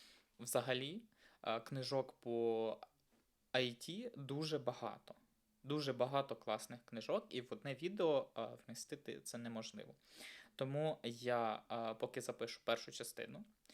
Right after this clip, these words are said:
Якщо, а, буде потреба, то пізніше я її доповню, м, наступними частинами. А, тому давайте почнемо. Перша книга, яку я рекомендую, це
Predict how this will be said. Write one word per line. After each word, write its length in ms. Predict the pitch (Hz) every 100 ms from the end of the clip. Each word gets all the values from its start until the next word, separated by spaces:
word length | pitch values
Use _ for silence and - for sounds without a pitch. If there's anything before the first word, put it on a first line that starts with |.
| - -
Якщо, 720 | 117 113 - - 143 151 143 -
а, 540 | 120 120 113 113 113 117
буде 260 | 120 113
потреба, 500 | - 123 196 269 196
то 360 | - 123 120 110
пізніше 920 | 117 117 135 185 202 - 123 127 120
я 260 | 104 107 123
її 300 | 110 110 107
доповню, 680 | 104 - 139 139 131 127 -
м, 260 | - - -
наступними 480 | - - - - 110
частинами. 500 | - - - - - - - - - - _
А, 140 | - 113
тому 460 | 131 160 202 - 202
давайте 280 | 117 147 156
почнемо. 440 | - - - - - _ _ _ _ - -
Перша 280 | 165 165 147
книга, 320 | 147 143 131
яку 240 | 113 - 139
я 120 | 113
рекомендую, 580 | - 120 117 107 151 208
це 340 | - 117